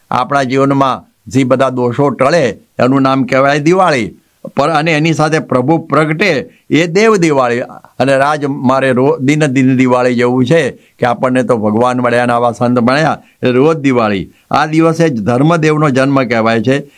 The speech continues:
એટલે ધર્મનું પાલન બરોબર થવું. નીલકંઠ વર્ણિમાંથી દીક્ષા લઈને આપી, આપી રામાનંદ સ્વામીએ સહજાનંદ અને નારાયણ મુનિ મળ્યા, એ પણ આજનો દિવસ. અને શ્રીહરિનો પટ્ટાભિષેક થયેલો જેતપુરમાં, એ પણ આજનો દિવસ. અને આ જે તુલસી વિવાહ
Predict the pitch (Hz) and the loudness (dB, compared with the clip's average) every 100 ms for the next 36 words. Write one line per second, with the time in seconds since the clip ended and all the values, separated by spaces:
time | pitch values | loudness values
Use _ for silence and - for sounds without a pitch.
0 | _ - 135 147 123 127 143 165 165 139 | _ -2 2 2 2 0 2 0 0 0
1 | 131 143 139 131 135 131 113 117 107 85 | 0 0 2 0 2 0 0 -2 -2 -4
2 | - _ 107 135 143 175 156 151 156 156 | -14 _ 2 2 2 -2 0 0 0 0
3 | 151 143 156 127 - _ - 135 - 160 | 0 0 -2 -2 -4 _ -2 -2 2 0
4 | 147 143 139 160 151 147 147 - 123 131 | 0 0 0 0 0 -2 -6 -6 -4 -2
5 | 160 151 135 127 135 170 139 135 143 143 | -2 -2 -2 -2 -2 -2 0 0 0 -2
6 | 123 127 131 123 127 127 135 143 143 139 | 0 0 2 0 0 0 0 0 -2 0
7 | 139 131 123 139 139 131 123 123 113 110 | 0 0 0 2 2 2 2 2 0 0
8 | 107 - - 143 139 131 127 127 120 113 | -4 -10 -4 -4 0 0 0 0 0 0
9 | 110 107 - - - 127 143 139 147 139 | 0 -4 -12 -12 -4 -2 0 0 -2 0
10 | 147 156 151 151 147 139 127 - 160 135 | 0 2 2 0 0 -2 -4 -2 -2 -2
11 | 123 143 117 143 139 160 147 117 127 - | -4 -4 -2 0 2 2 0 0 -2 -2
12 | 135 127 113 98 - _ - 151 147 143 | 0 2 0 -2 -10 _ -4 -2 -2 -2
13 | 143 127 131 135 127 127 127 127 _ _ | -2 -2 0 0 2 2 0 -2 _ _
14 | - 139 143 151 143 131 147 147 135 139 | -4 0 0 0 0 -2 -2 -2 0 0
15 | 127 180 160 156 143 | 0 2 2 2 0